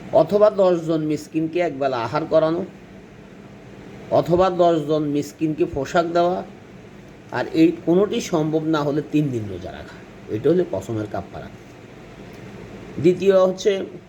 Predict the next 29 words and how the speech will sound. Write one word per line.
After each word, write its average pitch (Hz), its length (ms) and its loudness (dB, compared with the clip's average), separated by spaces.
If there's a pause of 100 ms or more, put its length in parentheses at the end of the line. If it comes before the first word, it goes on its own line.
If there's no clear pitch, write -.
(1120)
এইভাবে 180 460 6
প্রশ্ন 165 360 -2
করা 147 200 0
হয় 143 120 0
যে 139 120 -2
মাহারাম 151 540 -2
নারীর 156 260 2
সাথে 165 460 -2
সাদৃশ্য 147 500 -4
না 160 160 2
দিয়ে 156 200 2
যদি 139 200 0
স্ত্রীকে 156 460 0
সরাসরি 147 460 0
হারাম 139 420 0 (640)
ঘোষণা 170 400 4
করে, 135 220 -2 (100)
তবে 120 280 -2
তা 131 120 -2
জিহার 113 440 -6
হবে 98 320 -4
কি 85 80 -8
না, 78 100 -10 (1300)
জিহার 170 280 4
বলে 175 200 4
গণ্য 139 320 0
হবে 101 360 -4
কি 87 60 -10
না? - 240 -16